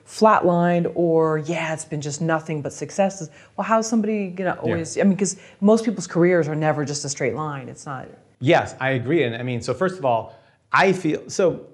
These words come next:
Speaker 2: and just the danger of over answering it, I think what I do uniquely as a teacher is that I can help writers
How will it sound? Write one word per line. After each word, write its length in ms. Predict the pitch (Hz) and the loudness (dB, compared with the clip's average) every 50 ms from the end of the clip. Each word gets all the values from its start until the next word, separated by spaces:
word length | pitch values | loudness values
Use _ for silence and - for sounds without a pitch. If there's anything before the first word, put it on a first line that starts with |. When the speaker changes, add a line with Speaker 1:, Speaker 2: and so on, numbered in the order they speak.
| _ _ _ _ _ - | _ _ _ _ _ -2
Speaker 2:
and 160 | 156 139 135 | 0 0 0
just 260 | - 160 131 - - - _ _ _ _ _ _ _ _ _ _ _ _ - | 0 -2 -4 -4 -8 -14 _ _ _ _ _ _ _ _ _ _ _ _ -12
the 220 | 110 107 - - | -6 -4 -4 -2
danger 280 | 117 135 139 143 135 120 | 0 0 0 2 2 0
of 100 | - - | 0 0
over 300 | 117 113 110 107 107 101 | -2 -2 -2 -2 -4 -6
answering 460 | 98 98 95 95 - 101 98 98 98 | -6 -8 -10 -12 -14 -14 -12 -12 -12
it, 140 | 98 95 - _ _ _ _ _ _ _ _ _ _ _ _ _ _ - _ - _ _ - - _ _ - | -12 -12 -14 _ _ _ _ _ _ _ _ _ _ _ _ _ _ -20 _ -20 _ _ -20 -20 _ _ 2
I 100 | 139 147 | 2 4
think 240 | 143 185 185 185 190 | 4 4 4 4 4
what 140 | 190 165 143 | 2 2 4
I 180 | 131 131 139 | 2 2 2
do 120 | 131 127 131 | 0 0 -2
uniquely 460 | 123 117 113 110 110 107 - - 110 | -2 -2 -2 -4 -6 -8 -8 -10 -10
as 120 | 101 104 | -10 -10
a 40 | 107 | -12
teacher 560 | 95 - 101 92 92 - 95 92 90 87 - _ _ _ _ _ _ _ _ _ _ _ | -14 -14 -14 -14 -12 -12 -12 -12 -12 -12 -16 _ _ _ _ _ _ _ _ _ _ _
is 140 | - 120 104 | -2 0 0
that 140 | 113 - - - | 0 -2 0 0
I 140 | 110 117 117 | -2 -2 -2
can 180 | - 127 113 | -4 -6 -8
help 380 | 101 - - 110 120 120 120 - - | -6 -4 -4 -2 -2 -2 -4 -8 -8
writers 640 | 107 107 104 101 101 98 98 98 95 92 - | -4 -4 -2 -2 -2 -4 -6 -8 -8 -10 -12